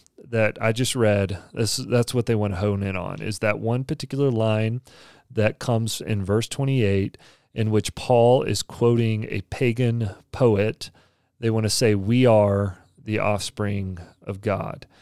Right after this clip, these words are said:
Okay, and, uh, and then it says, "On Mars Hill, Paul taught about the Heavenly Father to a group of people who knew little about God's true nature." And he says to explore these ideas, write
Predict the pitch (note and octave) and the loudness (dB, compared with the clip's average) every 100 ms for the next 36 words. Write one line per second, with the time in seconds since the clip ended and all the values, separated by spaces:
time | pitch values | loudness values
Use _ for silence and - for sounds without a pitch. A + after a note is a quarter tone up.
0 | _ _ _ _ _ B2 B2 A2 F#2 - | _ _ _ _ _ 4 4 2 -4 -10
1 | _ B2+ A#2+ A#2 A2+ A#2+ A2+ A2+ A#2+ C3+ | _ -2 2 2 4 4 6 4 2 2
2 | D3 - C3 A2+ B2 A#2 A#2+ C3+ C3+ C#3 | 2 4 4 4 0 0 2 2 2 4
3 | B2+ B2+ C3 - C3 B2 - A#2+ G#2 G#2+ | 4 4 0 -2 2 2 0 0 0 0
4 | - A2+ G#2 - - A#2+ B2+ A#2+ G#2+ G2 | -4 -4 -4 -4 -6 -4 -4 -2 -2 0
5 | G#2 G#2 B2+ _ - G#2+ G2 A2+ B2 D3+ | 0 -2 -6 _ -2 -2 0 -2 -2 -2
6 | C3+ G#2+ - G2+ G#2+ G#2 G2+ A2+ C3+ G#2 | -6 -6 -2 -2 -2 -2 0 2 4 4
7 | G2 G2 - G2+ G2 - - - E3 B2 | 2 -2 -4 -4 -4 -6 -6 -4 -2 -2
8 | G#2+ - - - _ - - - _ _ | -8 -10 -12 -12 _ -20 -20 -20 _ _
9 | _ A2+ G#2 G2+ F#2+ A2 F#2 A2 - - | _ -2 0 0 0 -2 -2 -4 -4 0
10 | A2+ G#2 F#2+ G2 G2 A2 A#2 A2 A2 - | 2 2 0 -2 0 0 2 2 0 -2
11 | A2 G#2 A2 - | -2 -2 -2 -6